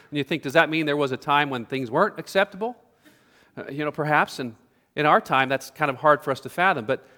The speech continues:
think about it from the perspective of the psalmist. It's at least saying two things. One, it's saying is, "While, while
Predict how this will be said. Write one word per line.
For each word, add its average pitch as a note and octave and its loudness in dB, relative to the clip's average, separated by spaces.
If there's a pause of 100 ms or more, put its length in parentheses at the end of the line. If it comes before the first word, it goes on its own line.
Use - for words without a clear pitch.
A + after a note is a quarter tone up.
(100)
think C4 -4
about A3 4
it G3 0
from F#3 -8
the E3+ -4
perspective C3 -2
of A2+ -6
the A#2+ -8
psalmist. B2+ -8
It's C3 -12
at B2+ -14
least D4 -2
saying F#3 0
two F3+ -6
things. B2 -6
One, A3+ 2
it's F#3 -4
saying E3+ 0
is, C3 -4 (400)
"While, G3+ 8 (360)
while G3+ 6